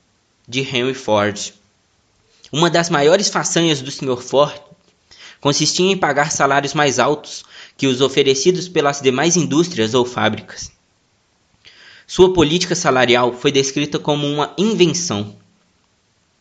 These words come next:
Não se pode, no entanto, dizer que essa nova política inventada seja simplesmente um fruto da liberalidade do senhor Ford. Um novo ramo industrial,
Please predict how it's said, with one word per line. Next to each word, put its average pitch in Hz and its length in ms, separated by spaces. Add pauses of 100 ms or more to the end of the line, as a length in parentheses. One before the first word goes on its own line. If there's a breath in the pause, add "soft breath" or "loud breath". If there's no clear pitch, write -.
(640 soft breath)
Não 170 160
se 190 140
pode, 156 540
no 151 140
entanto, 131 520 (280 loud breath)
dizer 127 380
que 139 180
essa 139 300
nova 160 300
política 139 600 (280 soft breath)
inventada 113 800 (180 soft breath)
seja 151 300
simplesmente 170 640
um 160 100
fruto 165 320
da 143 220
liberalidade 170 1200
do 131 100
senhor 127 320
Ford. 110 480 (1500)
Um 151 100
novo 170 360
ramo 143 280
industrial, 120 800